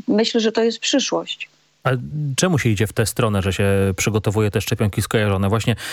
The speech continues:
Speaker 2: dzięki temu, żeby przy jednym zastrzyku dać ochronę na maksymalnie dużą liczbę, e, chorób?
Speaker 1: Zmienia się styl życia, zmienia się nasze otoczenie i szczepienia są przyszłością. Ym, ta-, tak, to, to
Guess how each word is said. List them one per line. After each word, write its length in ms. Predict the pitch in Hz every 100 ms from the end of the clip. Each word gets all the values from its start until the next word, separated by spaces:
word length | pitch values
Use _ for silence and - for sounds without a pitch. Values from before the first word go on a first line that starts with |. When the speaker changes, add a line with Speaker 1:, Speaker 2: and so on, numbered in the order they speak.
| - - -
Speaker 2:
dzięki 240 | 113 120
temu, 180 | 120 113
żeby 280 | 110 117 - _ _ _
przy 200 | - -
jednym 360 | 127 135 120 113
zastrzyku 440 | 110 - 127 113
dać 200 | 110 104
ochronę 300 | 117 117 113
na 180 | 107 104 90 87
maksymalnie 680 | 98 127 117 - 117 110 107
dużą 260 | 104 107 104
liczbę, 560 | 98 92 98 95 95 90 92 87 52 -
e, 40 |
chorób? 380 | 117 120 185 - - _ _ _ _ _ _ - - - -
Speaker 1:
Zmienia 380 | 175 247 311 339
się 220 | 294 277
styl 420 | - - - 254
życia, 460 | 226 214 214 220 220
zmienia 340 | 226 233 254
się 120 | 247
nasze 260 | 233 226 226
otoczenie 680 | 220 214 - 196 185 196 214
i 360 | - 220 214 - -
szczepienia 460 | - 254 311 311
są 240 | 285 285 277
przyszłością. 800 | - 262 330 294 - 208 190 - - 190 190
Ym, 320 | 196 196 190 190 190 -
ta-, 200 | 233 220
tak, 280 | 220 240 - -
to, 280 | 233 233 226 226
to 340 | 247 233 233